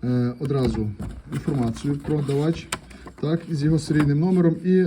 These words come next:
з номером, через який ви можете підключити його по блютузу і налаштувати. Так,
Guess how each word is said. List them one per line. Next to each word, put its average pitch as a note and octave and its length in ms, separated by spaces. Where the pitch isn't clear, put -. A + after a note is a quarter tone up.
з C3+ 340
номером, C#3 460
через B2+ 340
який C3+ 200
ви C3 80
можете C3 400
підключити B2 580
його C3 180
по C#3 140
блютузу D#3 480
і F#3 200
налаштувати. C#3 840
Так, F3+ 320